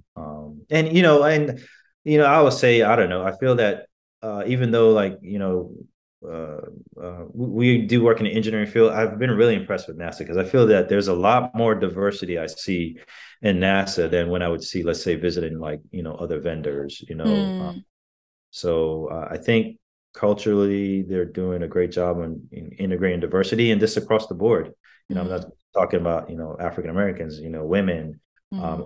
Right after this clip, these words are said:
Speaker 1: other minority groups, you know, whether, you know, Asian groups or whatever groups,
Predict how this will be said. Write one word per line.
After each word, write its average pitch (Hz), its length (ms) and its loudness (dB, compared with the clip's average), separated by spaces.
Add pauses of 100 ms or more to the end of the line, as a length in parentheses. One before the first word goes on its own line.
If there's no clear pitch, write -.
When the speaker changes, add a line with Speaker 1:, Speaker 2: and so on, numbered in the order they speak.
Speaker 1:
other - 200 -2
minority 82 280 -8
groups, 78 440 -12
you 87 100 -14
know, 76 260 -8
whether, 76 640 -10 (140)
you 85 140 -16
know, 78 100 -16
Asian 98 260 -4
groups 87 240 -6
or 78 60 -6
whatever 92 340 2
groups, 80 460 -10